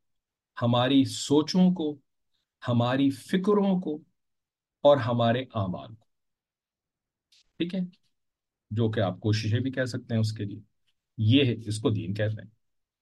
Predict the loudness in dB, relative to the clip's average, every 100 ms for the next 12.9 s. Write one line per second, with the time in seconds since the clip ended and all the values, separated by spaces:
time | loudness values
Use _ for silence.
0 | _ -8 -2 0 0 0 0 -2 -2 -2
1 | -2 -4 -10 _ _ _ _ _ _ _
2 | _ _ _ _ _ -8 -6 -6 -14 _
3 | _ _ _ _ _ _ -12 -4 0 4
4 | 4 2 -4 -4 -2 -2 -4 _ _ _
5 | -8 -6 -6 -2 -2 -2 -12 -14 _ _
6 | 2 4 4 -2 -12 _ _ _ _ _
7 | -6 0 0 0 0 2 0 0 -6 -8
8 | -12 -14 _ _ _ _ _ _ _ _
9 | _ _ _ _ _ _ 0 2 4 4
10 | 4 2 2 4 2 2 0 0 -2 -4
11 | -6 -16 _ _ _ -2 2 4 4 4
12 | 4 2 2 0 2 0 0 -2 -8